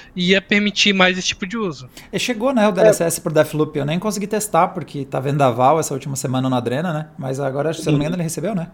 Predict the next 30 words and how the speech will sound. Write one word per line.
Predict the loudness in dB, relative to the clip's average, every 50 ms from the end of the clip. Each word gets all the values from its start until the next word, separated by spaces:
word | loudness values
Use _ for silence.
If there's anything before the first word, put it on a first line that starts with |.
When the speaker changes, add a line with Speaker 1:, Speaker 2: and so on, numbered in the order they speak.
| -14
Speaker 2:
o | -14 -12 -12 -12
suporte | -12 -8 -8 -8 -6 -4
ao |
D | -2 -2
L | -2
S | -2 -2 -2
S | -4 -4 -4 -4
e |
ao | -6 -6
Fidelity | -6 -6 -6 -6 -6 -6 -4
Speaker 1:
Sim. | -2 -2
Speaker 2:
F |
X. | -2 -4 -6 -14 -18 -20 -20 -20 -20 -20 _ -10
Tem | -8 -8
os | -6 -6
dois. | -6 -6 -6 -6 -8 -10 -14 -16 -20 -20 -20 -20 -8 0
Speaker 3:
O, | 2 4
Speaker 2:
Ah. | 6 6 4 4
Speaker 3:
o, | 4 2 4 4 4 4 4 2 2 0 -2 -6 -10 -18 _ _ -8
o, | -6 -4 -4 -4 -4
inclusive, | -6 -4 -2 -4 -4 -4 -4 -4 -4 -4 -4 -4 -6 -8 -10 _ _ _ _ _ _ -4
eu | 2 4 4
acho | 4 4 2 -2
que | -8 -6
isso | -4 -2
é |
mais | -2 0 0 0 0
mérito | 2 2 0 0 0 -4 -10
do | -8 -8 -6 -2
jogo | 2 2 2 2 2 -2 -10